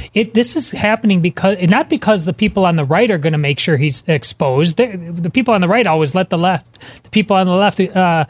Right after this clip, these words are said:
uh, go on this kind of stuff. It, it's his own party that's gonna push him there.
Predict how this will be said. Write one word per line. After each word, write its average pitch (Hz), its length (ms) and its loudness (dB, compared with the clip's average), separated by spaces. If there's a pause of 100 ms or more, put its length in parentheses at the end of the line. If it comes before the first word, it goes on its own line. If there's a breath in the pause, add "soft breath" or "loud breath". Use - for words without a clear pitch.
(360 loud breath)
uh, 185 180 2
go 220 300 2
on 151 180 -2
this 151 200 -4
kind 160 260 -2
of 131 80 -4
stuff. - 420 -2
It, 240 220 -2
it's 262 180 -2
his 254 300 0
own 247 560 4
party 208 460 0
that's 160 240 0
gonna 185 200 0
push - 300 -2
him 175 140 2
there. 120 280 -4